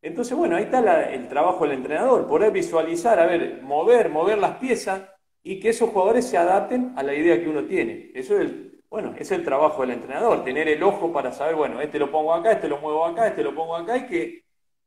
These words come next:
y que, bueno, se logre el esquema de juego que yo quiero y poder después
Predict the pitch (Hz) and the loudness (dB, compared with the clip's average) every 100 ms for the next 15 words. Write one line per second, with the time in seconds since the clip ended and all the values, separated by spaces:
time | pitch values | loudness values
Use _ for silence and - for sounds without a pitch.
0 | _ - 127 131 185 190 123 - - 123 | _ -16 -4 0 0 0 -4 -10 -10 0
1 | 151 196 180 170 170 190 175 165 190 185 | 2 4 4 2 2 0 2 2 4 6
2 | 170 170 190 233 226 240 247 - - - | 6 4 4 2 2 2 -2 -10 -20 -20
3 | _ 147 - 139 156 175 165 - 160 | _ -14 -2 2 4 4 2 2 0